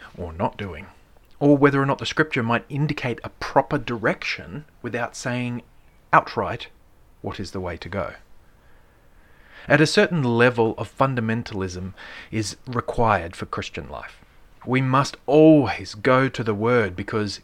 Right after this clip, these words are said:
it is our only rule of faith and practice. Yet there is a kind of fundamentalism that actually ends up undermining our faith.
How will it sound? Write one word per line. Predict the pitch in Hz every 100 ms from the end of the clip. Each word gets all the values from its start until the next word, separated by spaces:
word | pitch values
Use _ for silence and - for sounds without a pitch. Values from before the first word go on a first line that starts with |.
| -
it | 123 -
is | 120 104
our | 101 - -
only | 131 139 143 139
rule | 117 123 113 87 101
of | -
faith | - 104 95 101
and | -
practice. | 113 - - - - - _ - - - - - - - 139
Yet | 160
there | 170 165 175
is | 202 208 185
a | 151
kind | - 156 151 147
of | - 127 -
fundamentalism | 127 117 117 123 104 87 69 101 - - -
that | 127 -
actually | 143 - 180 170
ends | 143 139
up | 131 -
undermining | 135 139 123 117 117 120 139 151 131 110
our | 104 110
faith. | 139 117 - -